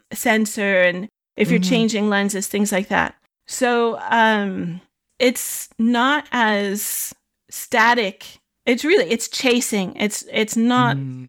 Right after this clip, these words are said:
Speaker 1: s-, you know, you just stand in front of a cloud and make images.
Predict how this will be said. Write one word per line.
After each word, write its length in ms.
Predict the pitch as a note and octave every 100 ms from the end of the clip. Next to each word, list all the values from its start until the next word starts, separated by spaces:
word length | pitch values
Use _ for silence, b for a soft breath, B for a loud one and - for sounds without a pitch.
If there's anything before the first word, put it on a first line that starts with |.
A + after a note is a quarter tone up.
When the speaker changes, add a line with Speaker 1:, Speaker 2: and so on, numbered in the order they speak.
| -
Speaker 1:
s-, 280 | A#3 - - -
you 160 | A#3 A3
know, 160 | G3
you 140 | G3 G3
just 160 | G3+
stand 240 | - G#3 G#3
in 60 | G3+
front 200 | G3+ F#3+
of 60 |
a 60 | F#3
cloud 440 | - G3+ F#3+ F#3
and 220 | F#3 G#3 - _ b b b
make 240 | G3+ G3 -
images. 640 | G#3 F#3 - F#3+ -